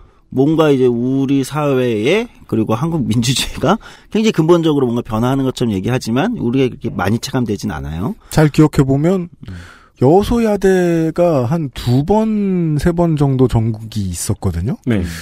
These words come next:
Speaker 2: 그때 뭐가 어마어마하게 바뀌었나?
Speaker 1: 그러니까.
Speaker 2: 생각하면 정치권 입장에서는 되게 많이 바뀌었어요.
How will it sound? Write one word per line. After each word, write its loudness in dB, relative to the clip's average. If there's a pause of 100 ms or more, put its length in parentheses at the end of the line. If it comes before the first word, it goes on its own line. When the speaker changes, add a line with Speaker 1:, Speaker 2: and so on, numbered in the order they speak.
(140)
Speaker 2:
그때 2
뭐가 0
어마어마하게 0
바뀌었나? -4 (460)
Speaker 1:
그러니까. -8
Speaker 2:
생각하면 0 (500)
정치권 2
입장에서는 0
되게 2
많이 2
바뀌었어요. -8